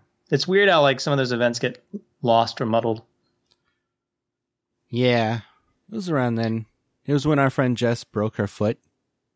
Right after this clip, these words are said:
Speaker 1: Yeah,
Speaker 2: That's
Speaker 1: I remember that. Okay. No, I remember that now. That was a terrible event.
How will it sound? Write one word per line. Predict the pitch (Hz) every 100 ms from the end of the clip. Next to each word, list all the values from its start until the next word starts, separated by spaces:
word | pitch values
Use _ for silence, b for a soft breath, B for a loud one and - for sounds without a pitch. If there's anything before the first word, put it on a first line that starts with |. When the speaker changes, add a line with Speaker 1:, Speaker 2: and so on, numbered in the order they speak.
| _ _ _ _ _ _ _ _ _ _ _ _
Speaker 1:
Yeah, | 113 127 170 190 180 -
Speaker 2:
That's | 151
Speaker 1:
I | 156
remember | 165 170 170
that. | 123 117 123 - _ _ _ _ _ -
Okay. | 160 160 147 143 131 _
No, | 147 143
I | 131 147
remember | 147 135 131
that | 123 120
now. | 107 104 _ _ b b b _ _ _ _ _
That | 135
was | 139 131
a |
terrible | 131 139 131 123 117
event. | 104 101